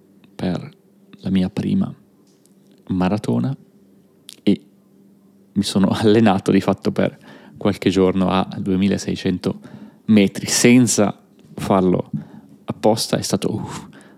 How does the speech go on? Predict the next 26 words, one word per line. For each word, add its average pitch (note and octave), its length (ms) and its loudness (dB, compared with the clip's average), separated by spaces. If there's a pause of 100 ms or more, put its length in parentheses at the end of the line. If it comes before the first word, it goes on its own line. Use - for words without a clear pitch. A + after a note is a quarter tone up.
(140)
tosto, - 720 0
non G2+ 140 -2
è F#2+ 80 -8
stato - 400 -6 (480)
semplice, G#2+ 640 2
però G2+ 580 2 (240)
adesso F#2+ 340 -2
che G2 80 0
sono G2 200 0
tornato G2 280 2
a - 20 2
Montevideo F#2+ 840 2 (220)
devo F2+ 280 -2
dire F#2 160 2
che F#2+ 60 0
è F#2+ 40 -4
stato F#2 220 -4
molto F#2 360 0
utile, G2+ 440 2 (600)
perché - 480 -6 (600)
è - 80 -2
un F#2 60 -2
po' F#2 100 -6
più - 140 -2
semplice F#2 480 -2
adesso F2 460 -4